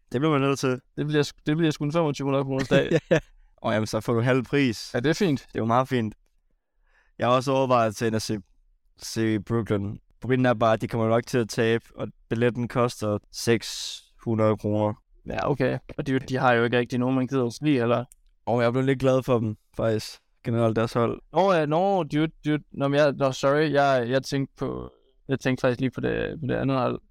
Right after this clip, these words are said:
Speaker 2: Hvad de hedder? Knicks.
Speaker 1: Nå ja. Ja, Knicks, det er kedeligt. Og meget dyre. Altså,
Speaker 2: Jamen,
Speaker 1: Knicks.
Speaker 2: det er det. Ja. Ja, de gider du sgu ikke bruge. Du er en Brooklyn-dreng, ikke?
Speaker 1: Kæmpe Brooklyn-dreng. Kom så,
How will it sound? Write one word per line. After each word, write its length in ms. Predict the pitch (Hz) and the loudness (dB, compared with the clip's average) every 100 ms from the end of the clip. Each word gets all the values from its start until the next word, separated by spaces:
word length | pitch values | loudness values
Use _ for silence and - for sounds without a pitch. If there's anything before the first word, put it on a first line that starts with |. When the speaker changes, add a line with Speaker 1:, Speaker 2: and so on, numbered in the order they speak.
| _ | _
Speaker 2:
Hvad 140 | 135 127 | -4 -4
de 180 | - 131 | -2 -2
hedder? 260 | 127 123 | -2 -2
Knicks. 460 | 131 139 - - - - | -2 -2 -2 -14 -16 -4
Speaker 1:
Nå 180 | 123 120 | 0 2
ja. 200 | 113 113 - - | 2 0 -4 -6
Ja, 100 | 92 | -4
Knicks, 320 | 101 113 - | -2 -2 -2
det 100 | 117 | -6
er 40 | |
kedeligt. 440 | 104 110 110 - - | -4 -4 -4 -8 -10
Og 240 | 107 110 | -4 -2
meget 300 | 113 110 110 | 2 2 0
dyre. 300 | 107 107 107 104 _ _ _ - | -2 -2 -4 -6 _ _ _ -18
Altså, 140 | - | -4
Speaker 2:
Jamen, 140 | 113 123 | 2 2
Speaker 1:
Knicks. 140 | 127 | 4
Speaker 2:
det 180 | 123 131 | 2 0
er 40 | |
det. 60 | - _ _ _ - - | -4 _ _ _ -18 -6
Ja. 200 | 127 110 - - - _ _ _ _ _ _ - - | -4 -4 -8 -20 -20 _ _ _ _ _ _ -20 -12
Ja, 160 | - 123 | -6 -6
de 60 | 160 135 | -2 0
gider 160 | 131 | 2
du 80 | 120 | 2
sgu 120 | - | 0
ikke 120 | 135 - | -4 -4
bruge. 240 | 131 127 - | -10 -8 -6
Du 60 | |
er 20 | |
en 60 | 127 | -4
Brooklyn-dreng, 640 | 139 147 143 117 120 117 135 | 0 0 2 0 0 0 0
ikke? 160 | 156 - | -4 -8
Speaker 1:
Kæmpe 340 | - 131 139 110 | 0 2 2 0
Brooklyn-dreng. 640 | 110 104 104 104 98 - - | 0 0 0 0 -2 -6 -4
Kom 160 | 123 | -2
så, 260 | 113 110 | 0 0